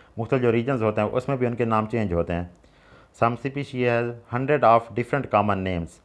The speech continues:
कुछ जो स्पीशीज होती हैं उनके क्या होते हैं? मुख्तलिफ, अ, एक सौ से भी ज़्यादा होते हैं या थाउजेंड तक नाम भी होते हैं।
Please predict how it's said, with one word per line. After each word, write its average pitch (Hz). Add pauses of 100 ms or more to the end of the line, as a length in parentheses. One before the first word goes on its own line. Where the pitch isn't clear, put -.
(380)
कुछ 131
जो 131
स्पीशीज 131
होती 117
हैं 113
उनके 117
क्या 113
होते 113
हैं? 120
मुख्तलिफ, 135
अ, 101 (220)
एक 139
सौ 139
से 147
भी 135
ज़्यादा 113
होते 107
हैं 104
या 107
थाउजेंड 127
तक 113
नाम 107
भी 98
होते 87
हैं। 85